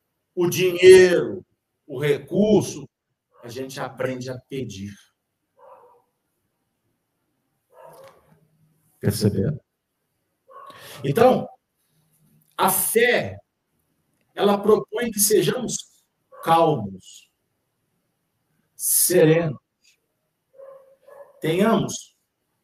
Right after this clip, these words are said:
a certeza de que não estamos desamparados.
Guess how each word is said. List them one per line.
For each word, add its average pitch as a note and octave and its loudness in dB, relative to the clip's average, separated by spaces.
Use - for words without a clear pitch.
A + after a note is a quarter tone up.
a D#3 -10
certeza F#3 0
de B2+ -10
que E3+ -12
não G#3 -2
estamos E3 -6
desamparados. D3 -4